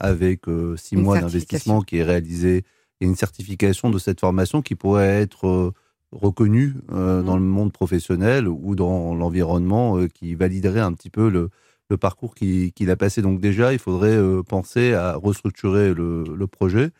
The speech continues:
Speaker 1: pour lui permettre de s'épanouir. Il faudrait que le jeune qui sort de, de votre formation ait un label, euh, qui pourrait être déterminé par des centres d'éducation ou par une reconnaissance avec le ministère de l'Éducation nationale,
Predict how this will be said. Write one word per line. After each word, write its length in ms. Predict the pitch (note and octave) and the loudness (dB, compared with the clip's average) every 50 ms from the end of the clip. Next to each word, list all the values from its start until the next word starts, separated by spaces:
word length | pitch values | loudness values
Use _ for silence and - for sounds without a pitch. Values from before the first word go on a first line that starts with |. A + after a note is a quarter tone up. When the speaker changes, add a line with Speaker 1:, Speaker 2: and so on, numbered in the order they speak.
| _ _ _ _ _ _ _ | _ _ _ _ _ _ _
Speaker 1:
pour 120 | _ F#2+ | _ -2
lui 120 | F2+ F#2 E2+ | 0 0 2
permettre 720 | - G2 G2 F#2+ F#2+ G#2+ A#2+ C3 B2+ - _ - G2 F#2+ | 2 2 2 4 2 2 2 0 -2 -4 _ -2 0 0
de 360 | F2+ F#2+ F#2 F#2 F#2 F#2 F#2 | 0 0 0 0 2 0 -2
s'épanouir. 540 | F2+ - - F2+ - F#2 F#2 G2+ A#2 C3+ C#3+ | -2 -2 -4 0 0 2 2 2 2 2 2
Il 60 | B2 G#2 | 0 0
faudrait 320 | - F2 F2+ G2+ A2+ B2 | 0 0 2 2 2 0
que 120 | A2 - F2+ | 0 0 -2
le 140 | F2+ F#2 F2+ | 0 0 0
jeune 300 | F2 G2+ G#2+ B2 B2 A2 | 2 2 2 2 2 0
qui 140 | - - F#2 | -2 -6 -6
sort 240 | - - A2 F#2+ | -2 -2 -2 -2
de, 360 | F2 F2 E2+ E2 E2+ E2+ E2+ D#2+ | -2 -4 -2 -2 -2 -2 -2 -2
de 100 | D#2+ F#2 | -2 0
votre 200 | E2 F2+ F2+ - | 0 0 0 0
formation 540 | - E2+ D#2+ D#2+ D#2+ - - C3 C#3 C#3+ C3+ | 0 0 0 0 -4 -2 -2 -2 0 0 0
ait 80 | G2 | 0
un 120 | E2+ E2+ E2+ | 0 0 0
label, 500 | F2+ F2 E2+ F2 F#2+ A2 C3+ C3 G2 E2+ - _ _ _ _ _ _ _ - | 0 0 2 2 2 2 2 0 -2 -4 -6 _ _ _ _ _ _ _ -2
euh, 160 | F#2 F2+ F2 | 0 0 0
qui 180 | - - - - | -2 -6 -16 -8
pourrait 340 | - F2+ F2+ F2+ F#2 F#2+ F#2+ | -2 0 2 2 2 2 2
être 200 | F#2+ F#2 F#2+ E2+ | 2 0 0 -2
déterminé 500 | F2+ E2+ - G2 F2 F2+ F#2 F#2+ G2 F2+ | -4 -4 -2 -2 0 0 0 0 0 0
par 280 | - F2 E2 E2 E2+ | 0 -2 -2 -2 -2
des 280 | E2 E2+ E2+ E2 E2+ E2+ | -2 -2 -2 0 -2 -2
centres 260 | - - F#2 F#2 E2+ | -4 -4 -4 -2 -2
d'éducation 680 | F2+ E2+ E2+ F2+ - - F2+ E2+ - - A2 A#2 B2+ A#2 | -2 -2 -4 -6 -2 -2 -2 -2 0 -2 0 2 2 2
ou 280 | F#2+ F#2 F#2+ F#2+ F2+ - | 2 0 0 -2 -4 -2
par 280 | - F#2+ F2 D#2+ E2 E2+ | 0 0 0 2 0 -4
une 100 | E2+ E2 | -4 -4
reconnaissance 600 | D#2+ E2+ - F2+ E2+ E2+ F2 - A2 G#2 - E2+ | -4 -4 -2 -2 -2 -2 -2 -2 -4 -2 -2 -2
avec 240 | E2 F2 F2 E2+ - | 0 0 -2 -2 -4
le 200 | E2+ E2 E2 E2 | -4 -4 -4 -2
ministère 320 | E2+ F2+ F2+ - - F#2 E2+ | -2 -4 -6 -4 -4 -4 -2
de 80 | E2+ E2+ | -2 -4
l'Éducation 460 | E2 E2 E2+ E2 - E2+ - - F2+ | -6 -8 -8 -6 -6 -6 -4 -4 -6
nationale, 500 | E2+ E2 - - G2 G#2 B2 C#3+ C#3+ | -6 -6 -4 -4 0 0 0 0 -2